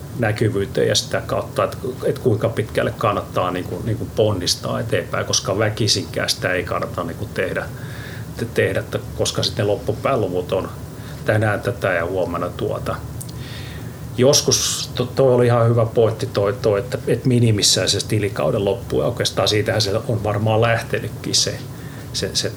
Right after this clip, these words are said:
tavallaan tämmönen ennustamisnäkökulma. Mut et siinä on se hyvä kanetti, että, että jos, jos se, tota, tilikausi on kalenterivuosi ja, tota, se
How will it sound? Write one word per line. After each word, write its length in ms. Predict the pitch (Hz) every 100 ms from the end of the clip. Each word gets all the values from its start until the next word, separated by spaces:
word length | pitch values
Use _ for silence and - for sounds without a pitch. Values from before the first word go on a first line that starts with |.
| -
tavallaan 440 | 92 90 92 92
tämmönen 420 | - 92 90 95 92
ennustamisnäkökulma. 1300 | 95 92 - 67 120 - 95 104 - - 120 113 107 - - - - - - - - - - - -
Mut 120 | 104
et 100 | 110
siinä 280 | - 107 104
on 100 | 110
se 140 | 104 110
hyvä 200 | 110 107
kanetti, 520 | 127 110 101 - 101
että, 200 | 85 110
että 200 | 110 107
jos, 200 | 95 -
jos 220 | 185 135 -
se, 80 |
tota, 340 | 110 107 - 107 131 - - - -
tilikausi 580 | 113 104 - 104 101 107
on 100 | 104
kalenterivuosi 840 | 113 107 98 - 92 98 95 -
ja, 100 | 92
tota, 300 | 92 - 98
se 100 | 92